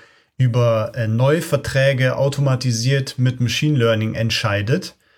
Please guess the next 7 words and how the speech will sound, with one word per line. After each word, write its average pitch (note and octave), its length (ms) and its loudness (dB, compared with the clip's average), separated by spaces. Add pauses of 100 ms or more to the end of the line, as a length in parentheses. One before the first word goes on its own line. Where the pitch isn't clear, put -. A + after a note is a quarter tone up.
(380)
oder A#2 160 2
eine A#2 120 0
Bank D3 420 2
über C3 220 0
Kreditvergabe, A#2 1300 -2
ne, C3+ 380 -2 (100)
dann A#2 520 -2